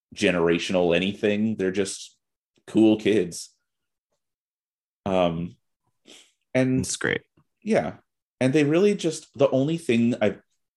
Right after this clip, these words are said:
Speaker 1: ever see them talk down to in the show is inauthenticity. Just whenever, the only time they've ever been negative is when Lars is being negative and posing and not being himself.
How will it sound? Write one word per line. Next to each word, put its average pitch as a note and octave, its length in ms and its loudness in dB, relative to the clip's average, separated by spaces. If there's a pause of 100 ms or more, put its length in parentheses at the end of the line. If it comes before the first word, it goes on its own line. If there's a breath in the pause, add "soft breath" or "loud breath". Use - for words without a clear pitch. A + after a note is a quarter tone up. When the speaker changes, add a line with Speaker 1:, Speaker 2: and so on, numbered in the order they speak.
(280)
Speaker 1:
ever A#2+ 240 2
see B2+ 160 -4
them A2 160 -2
talk G2+ 260 -2
down B2 220 0
to G#2+ 120 -4
in F#2 80 -4
the F2+ 60 -6
show F2+ 400 0
is G2 220 -2
inauthenticity. F2+ 840 -4 (760)
Just G#2 180 -2
whenever, G#2+ 1040 0 (920)
the C3+ 100 2
only C#3 200 0
time B2+ 500 -4 (140)
they've B2 140 4
ever B2+ 200 2
been F2+ 360 -4 (240)
negative F#2 380 0
is F#2 160 -6
when F#2 240 -4
Lars F2+ 300 0
is F2+ 140 -6
being F#2 340 -2
negative F#2 560 -2
and F2 400 -4 (480)
posing F#2 640 0
and F2 220 -2
not F2+ 380 -2
being F2+ 200 0
himself. F2 560 -4